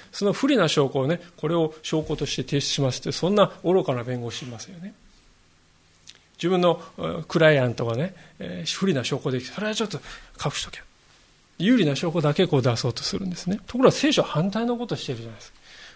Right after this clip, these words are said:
不利な証拠を出してきているんです。四つもある福音書の全部が全部ですね、えー、いずれも堂々と女性たちが最初に殻の発見を、発見したと書いているんです。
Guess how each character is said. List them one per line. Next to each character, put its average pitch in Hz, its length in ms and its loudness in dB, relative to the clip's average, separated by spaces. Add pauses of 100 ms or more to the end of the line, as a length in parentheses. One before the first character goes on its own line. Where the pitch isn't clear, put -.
不 - 240 6
利 349 140 8
な 214 160 8
証 - 460 -4
拠 220 160 0
を 180 60 4
出 151 160 8
し - 120 0
て 131 100 -2
き - 120 -12
て - 80 -10
い 180 40 -6
る 208 100 -8
ん 190 60 -6
で 190 60 -10
す。 - 180 -14 (2750)
四 170 160 10
つ - 300 2
も 226 180 10
あ 170 60 10
る 147 80 8
福 165 220 2
音 165 100 8
書 160 120 4
の 131 120 6
全 226 560 10
部 196 100 8
が 160 160 10
全 175 260 8
部 143 120 12
で 127 100 10
す 151 140 2
ね、 202 160 4 (240)
え - 320 -2
ー、 - 20 4
い 151 60 2
ず 208 120 4
れ 226 80 12
も 190 140 10
堂 196 320 8
々 262 160 4
と 151 120 0
女 151 200 0
性 240 220 0
た 220 120 -4
ち - 140 -4
が 143 100 2
最 139 220 -2
初 151 160 -2
に 156 100 0
殻 147 280 0
の 139 200 2
発 123 100 -6
見 135 140 6
を、 110 40 0
発 127 440 -2
見 131 200 4
し - 100 -2
た 180 140 0
と - 340 4
書 - 220 0
い 160 100 2
て - 120 -4
い 113 60 -2
る 117 80 -6
ん 113 40 -6
で 110 80 -12
す。 - 120 -16